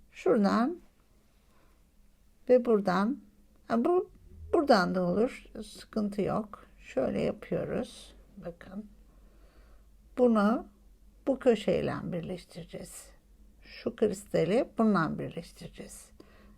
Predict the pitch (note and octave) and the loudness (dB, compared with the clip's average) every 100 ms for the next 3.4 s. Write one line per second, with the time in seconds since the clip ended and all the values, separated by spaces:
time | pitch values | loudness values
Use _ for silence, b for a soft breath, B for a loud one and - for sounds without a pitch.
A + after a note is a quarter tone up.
0 | - - F3+ E3+ - - - D#4+ D4 B3 | -4 0 0 -2 -12 -14 -4 2 6 6
1 | D#4 F4+ b b b - F#4 F#4 B3+ A3+ | 6 0 b b b 8 8 8 4 6
2 | C#4 G#4+ - - D4+ B3 G3+ F#3 E3 F3+ | 4 4 -4 0 4 6 6 4 4 4
3 | A#3+ G4 - - | 4 2 -2 -20